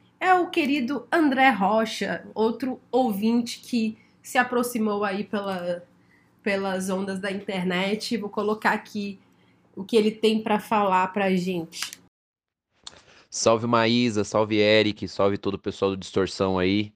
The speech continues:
Speaker 2: Pô, satisfação aí falar com vocês. Vocês, na verdade, já falam comigo já há algum tempo e cem episódios, né? Porra, cem episódios é bastante coisa pra manter um,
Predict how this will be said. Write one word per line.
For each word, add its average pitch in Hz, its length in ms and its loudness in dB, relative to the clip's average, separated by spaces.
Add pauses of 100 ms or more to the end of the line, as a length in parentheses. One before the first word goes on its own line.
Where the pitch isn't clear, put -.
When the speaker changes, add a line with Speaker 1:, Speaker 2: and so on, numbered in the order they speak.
(480)
Speaker 2:
Pô, 113 120 2
satisfação 117 640 2
aí 113 80 2
falar 110 280 2
com 104 160 -4
vocês. - 1080 -4 (120)
Vocês, 92 360 -4
na 107 80 0
verdade, 101 320 4
já 101 80 2
falam 101 240 2
comigo 101 400 -2
já 101 80 0
há 95 40 2
algum 95 260 0
tempo 104 480 -2
e 95 320 -2 (340)
cem 117 280 4
episódios, 98 580 2
né? 107 120 -2
Porra, 101 420 -8 (100)
cem - 180 -10
episódios 95 480 -2
é 104 60 4
bastante 104 360 -2
coisa 110 440 4 (480)
pra 95 120 4
manter 98 520 4
um, 92 260 -2